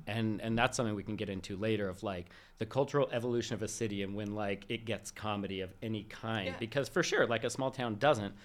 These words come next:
Speaker 1: but at some point people want, need, feel like they, I don't know, the city wants this in some way. Uh, so anyway, so he opened up this theater. I was kind of a kid. I was the youngest one there. It was downtown. Everyone was drinking. I was too young to drink. And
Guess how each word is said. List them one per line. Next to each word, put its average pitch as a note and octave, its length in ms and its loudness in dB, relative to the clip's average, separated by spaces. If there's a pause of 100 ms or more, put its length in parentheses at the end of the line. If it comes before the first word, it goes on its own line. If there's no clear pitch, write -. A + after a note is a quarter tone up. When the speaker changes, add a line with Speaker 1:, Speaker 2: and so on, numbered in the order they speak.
(220)
Speaker 1:
but G#2 100 -4
at A2 120 -4
some C#3 180 4
point - 320 0
people A#2 480 0 (240)
want, G#2 320 -4
need, A2+ 320 -2
feel A2+ 240 0
like A2 220 0
they, G2+ 260 -2 (720)
I G#2 60 -2
don't A2 100 0
know, A2+ 240 2
the A2+ 100 -4
city C3+ 260 0
wants C#3+ 260 -2
this - 260 -8
in G2 140 -8
some G2 180 -4
way. F2+ 220 -4
Uh, C3 180 8
so C#3+ 140 4
anyway, C#3 260 6
so C#3 200 4
he D3 100 8
opened D3 180 2
up C3 100 0
this G#2+ 140 -4
theater. F3 380 0 (340)
I A2+ 60 4
was A#2+ 140 2
kind B2 180 2
of G#2+ 120 0 (200)
a G2+ 60 -4
kid. D#3 420 6
I G#2 60 4
was G#2+ 120 -2
the A#2 100 0
youngest A2 240 -2
one G#2 180 -2
there. C3+ 180 6
It A#2+ 40 4
was G#2+ 100 -4
downtown. A#2 440 0
Everyone G#2+ 180 -2
was G2 80 -6
drinking. A2+ 400 -2
I G2+ 40 0
was G2 100 -4
too - 120 -8
young G#2+ 160 -2
to G#2 60 -8
drink. A2+ 380 0
And G#2 160 -4